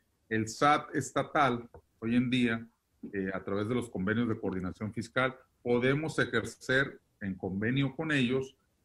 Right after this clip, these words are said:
una serie de atribuciones que tienen que ver con el cobro de esta recaudación. Y esa es una gran ventaja para Baja California. Ahora con el sat estatal va a poder llegar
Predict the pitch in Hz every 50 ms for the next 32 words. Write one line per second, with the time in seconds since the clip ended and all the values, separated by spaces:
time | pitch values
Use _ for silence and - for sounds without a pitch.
0 | _ _ - 120 123 135 135 135 139 131 131 135 135 131 123 - 120 117 107 101
1 | 95 - 127 123 123 123 - 113 - 127 123 123 120 120 127 120 120 120 123 120
2 | - - _ _ _ _ 117 110 110 98 85 - - 123 151 165 156 147 120 -
3 | - - _ _ 92 98 104 110 110 - 139 127 123 117 120 117 101 98 95 90
4 | - - 123 131 147 143 143 - _ _ _ _ - 123 127 123 135 143 151 151
5 | 147 143 143 143 135 131 117 117 151 156 156 - 135 107 - 110 104 98 95 85
6 | 95 92 - 95 95 85 - - 101 95 90 85 85 - _ 98 101 120 131 135
7 | 135 135 123 113 104 - - - 123 120 120 - - _ - 117 - - - 127
8 | 127 - 139 123 120 123 123 - _ _ _ _ _ _ 123 131 131 131 - 135
9 | 127 123 127 123 123 110 123 131 117 107 120 120 123 120 127 -